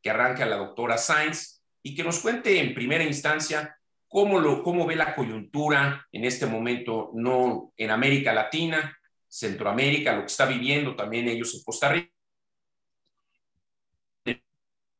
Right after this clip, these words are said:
El covid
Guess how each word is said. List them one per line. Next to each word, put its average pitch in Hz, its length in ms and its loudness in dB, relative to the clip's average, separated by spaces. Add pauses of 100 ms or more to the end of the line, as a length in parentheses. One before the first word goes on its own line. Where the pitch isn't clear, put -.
(3500)
El 117 320 0
covid 139 420 -4